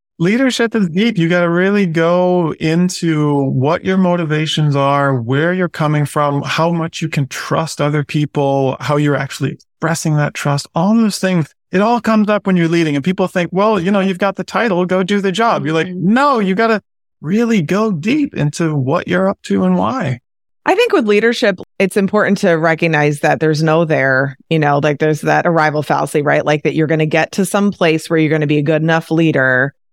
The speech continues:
Speaker 3: and, like, you'll have seen it all and you'll know what to do and it'll always be the right thing and it will always work. Like, I feel like I'm recognizing more and more, like, yes, there are some basic things to learn and improve your skill level at, and that will make a big difference.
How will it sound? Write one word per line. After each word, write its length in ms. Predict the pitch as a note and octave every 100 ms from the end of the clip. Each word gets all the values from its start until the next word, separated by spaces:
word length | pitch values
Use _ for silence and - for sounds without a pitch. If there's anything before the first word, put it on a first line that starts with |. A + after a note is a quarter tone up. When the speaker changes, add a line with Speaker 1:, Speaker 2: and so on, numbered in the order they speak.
| _
Speaker 3:
and, 200 | D#3+ D#3+
like, 300 | D3 C#3+ D3
you'll 240 | E3 D3
have 160 | D#3 D#3+
seen 240 | - F#3+
it 140 | G3 G3+
all 300 | D#3 D3+ D3
and 180 | D3+ D3+
you'll 140 | D3+
know 120 | D3+
what 160 | D3+ D#3+
to 100 | G3
do 280 | E3+ D3+ D3+
and 120 | D3
it'll 180 | D#3 D3+
always 380 | C#3 D3 D#3+
be 120 | E3+ E3+
the 120 | F3+
right 220 | F3+ F3+
thing 220 | E3+ D3+
and 100 | D3+
it 80 | C#3+
will 140 | D#3
always 440 | D3+ C#3+ C#3+ D#3+ F3+
work. 400 | D3+ C#3 C#3 - _ _ _ -
Like, 260 | D#3+ D#3 -
I 160 | F3
feel 220 | F#3+ G3+ F#3
like 160 | F3+
I'm 340 | E3 E3 D#3+ -
recognizing 800 | D#3+ D#3+ D#3 D#3 C#3+ D3+ D#3+ D3+
more 160 | D3
and 80 | C#3+
more, 160 | D3 C#3
like, 220 | C#3+ D#3
yes, 200 | D#3+ C#3+
there 140 | F3+
are 60 | F3
some 220 | - D3
basic 540 | C#3+ E3+ E3+ - D3 -
things 380 | - D3 D3 -
to 120 | - D#3+
learn 320 | D3+ D3 D3
and 180 | - C#3+
improve 320 | D3 D#3+ C#3
your 100 | C#3+
skill 200 | - D#3
level 300 | C#3 C#3 C#3+
at, 240 | C3+ C#3+
and 160 | D3+ D3
that 200 | D3 D3
will 120 | D#3+
make 180 | D#3 D#3
a 40 |
big 180 | D3 C3+
difference. 580 | C3+ C3 D#3 F#3+ A3+